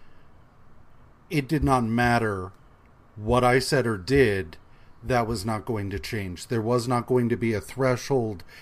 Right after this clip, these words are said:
at which my dad's selfishness would be overcome and he would want to be with me. That was just who he was. And that's a hugely cathartic moment. And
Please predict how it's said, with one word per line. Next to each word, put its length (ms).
at 220
which 380
my 280
dad's 540
selfishness 840
would 240
be 200
overcome 720
and 180
he 140
would 220
want 240
to 100
be 160
with 320
me. 260
That 160
was 160
just 260
who 160
he 160
was. 400
And 160
that's 180
a 40
hugely 560
cathartic 680
moment. 520
And 560